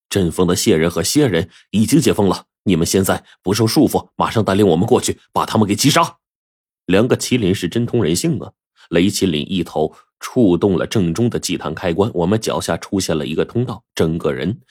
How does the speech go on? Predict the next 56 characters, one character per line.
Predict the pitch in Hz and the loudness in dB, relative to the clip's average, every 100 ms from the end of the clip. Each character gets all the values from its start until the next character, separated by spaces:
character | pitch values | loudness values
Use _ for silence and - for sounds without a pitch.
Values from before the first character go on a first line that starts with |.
| - | -4
一 | 95 202 | 0 0
不 | 185 | 0
小 | 64 | -4
心 | - 165 185 | -2 -4 -2
全 | - 117 | 0 0
坠 | 196 202 | 2 0
落 | 85 | -2
下 | - 69 | -4 -6
去 | - | -10
了。 | - _ _ _ - _ 92 | -18 _ _ _ -20 _ 0
眼 | 113 165 | 2 4
见 | 190 | 4
着 | 156 | 6
我 | 98 | 4
们 | 95 117 | 4 4
顺 | 131 104 | 2 2
着 | 92 | 2
通 | - 131 | 0 2
道 | 95 | 2
而 | 80 107 | 4 4
落， | 110 - _ | 2 -2 _
就 | 107 | 0
要 | 87 | 2
着 | 82 107 | 2 0
地 | 190 | 0
的 | - | -2
时 | - | -2
候， | 82 82 | -2 -2
突 | - | 0
然 | 92 | 0
被 | 90 | 0
麒 | 90 90 | -2 0
麟 | 90 | 0
接 | 95 147 | 2 2
住， | 165 - _ _ _ _ _ _ | 0 -4 _ _ _ _ _ _
然 | 76 - | -4 -2
后 | 80 | -2
就 | 80 | -2
看 | 82 - 90 | -4 -4 -4
到 | 78 | -4
地 | 78 123 85 | -2 -2 0
上 | - - - | -4 -8 -4
已 | 98 92 | 0 2
经 | 107 | 0
解 | 101 78 | 0 -2
封 | - 95 | -2 -4
的 | - | -4
蟹 | - 73 | -2 -2
人 | 80 | -2
和 | 95 | -4
蝎 | - 123 | -2 -2
人。 | - - _ _ _ _ | -4 -16 _ _ _ _
“杀 | - - 175 | -6 0 0
了 | 156 | 0
他 | 104 | -4
们！” | - | -6